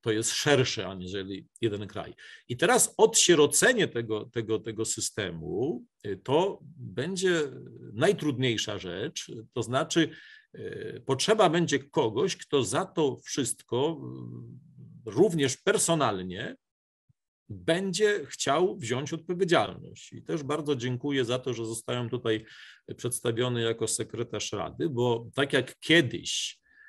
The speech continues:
w dwa tysiące, dla mnie już drugim roku, pewna myśl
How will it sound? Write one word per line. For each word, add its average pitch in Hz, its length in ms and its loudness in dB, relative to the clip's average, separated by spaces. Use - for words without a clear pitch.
w 92 220 -12
dwa 104 220 -2
tysiące, 135 600 0
dla 113 240 0
mnie 139 200 -2
już 120 220 2
drugim 139 480 2
roku, - 560 2
pewna 147 360 4
myśl 120 880 6